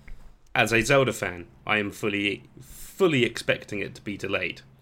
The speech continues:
Because Breath of the Wild one got delayed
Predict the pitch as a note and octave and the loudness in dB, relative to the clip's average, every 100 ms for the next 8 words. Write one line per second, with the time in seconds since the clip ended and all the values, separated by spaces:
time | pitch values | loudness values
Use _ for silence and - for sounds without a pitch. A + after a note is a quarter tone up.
0 | _ _ _ - A#2 G#2 - C#3 C#3+ C#3+ | _ _ _ -12 -6 -6 0 0 0 0
1 | D#3 D#3+ D#3+ E3+ E3+ F#3+ C#3+ A2+ - G#2+ | 0 2 2 2 2 2 2 -2 -6 -2
2 | G#2+ G#2 G#2 - | 0 0 -2 -4